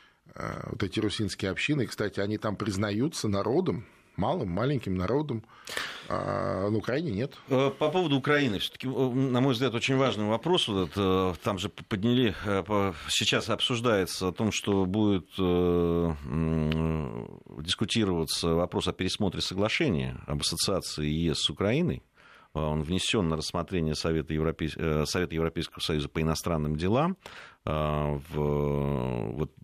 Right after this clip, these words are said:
Speaker 2: э, генеральный секретариат там, э, сказал, что действительно такой вопрос будет рассматриваться. Deutsche Welle, по-моему, запрос
Speaker 1: Мгм.
Speaker 2: делала немецкая. А, вот, э, э, по настоянию Венгрии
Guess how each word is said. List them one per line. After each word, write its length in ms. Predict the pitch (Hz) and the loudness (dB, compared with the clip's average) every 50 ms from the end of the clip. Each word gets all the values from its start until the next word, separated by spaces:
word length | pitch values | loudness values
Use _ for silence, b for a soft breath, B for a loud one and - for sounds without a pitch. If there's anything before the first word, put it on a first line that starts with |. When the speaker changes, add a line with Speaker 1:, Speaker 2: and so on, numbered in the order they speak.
| - | -8
Speaker 2:
э, 40 | - - - - - - - _ _ _ _ _ _ _ _ _ _ _ _ _ _ - - | -8 -8 -8 -10 -12 -16 -18 _ _ _ _ _ _ _ _ _ _ _ _ _ _ -20 -12
генеральный 420 | 80 78 90 92 85 85 78 76 | -2 0 0 2 2 2 0 0
секретариат 760 | - - - 87 82 - - 90 95 120 156 185 - _ _ | -4 -4 -6 -8 -10 -4 0 2 2 4 2 0 -2 _ _
там, 420 | - 80 73 73 71 76 73 71 | -6 -4 -2 -2 -2 -2 -2 -2
э, 40 | 71 | -4
сказал, 340 | - - - 78 80 82 73 | -4 -4 -4 -2 -2 -2 -2
что 140 | - - 73 | -4 -4 -4
действительно 480 | 80 80 - - 85 - - 69 67 | -4 -4 -2 -2 -2 -2 -2 -4 -2
такой 260 | - - 69 - 76 | -2 -4 -4 -2 0
вопрос 280 | 73 76 73 - 76 67 | 0 0 -2 -2 -6 -4
будет 220 | 69 71 73 - | -4 -6 -6 -2
рассматриваться. 540 | 85 85 - - 143 160 - - 71 - - | -2 -4 -2 0 -2 -2 0 -2 -4 -4 -4
Deutsche 320 | 69 80 76 - - 85 82 | -2 -2 0 0 2 2 2
Welle, 160 | 78 67 62 | 0 0 -2
по-моему, 320 | - 65 65 65 64 65 | -4 -4 -4 -2 -2 -2
запрос 320 | 65 78 80 - - - 104 | -2 -4 -4 -2 -2 -2 0
Speaker 1:
Мгм. 60 | 95 104 | 2 2
Speaker 2:
делала 360 | 110 73 71 67 67 67 67 B B B B B B B | 2 2 2 0 -4 -6 -10 B B B B B B B
немецкая. 540 | - 76 76 73 69 67 - - - 69 69 B B B B B B B B B | -4 -2 0 0 0 -2 -4 -6 -6 -8 -8 B B B B B B B B B
А, 200 | B - 85 85 | B -2 0 0
вот, 280 | 87 87 90 85 82 - | 2 2 2 0 0 0
э, 380 | - 85 82 80 80 80 80 - | 0 2 2 4 4 2 2 0
э, 260 | - 80 82 78 78 73 - | 0 0 0 0 0 -2 -2
по 80 | - | 0
настоянию 400 | 104 107 - - 127 143 127 107 | 0 0 2 2 2 2 2 2
Венгрии 440 | 92 82 71 65 64 67 87 117 135 | 0 -2 -4 -4 -6 -6 -6 -6 -6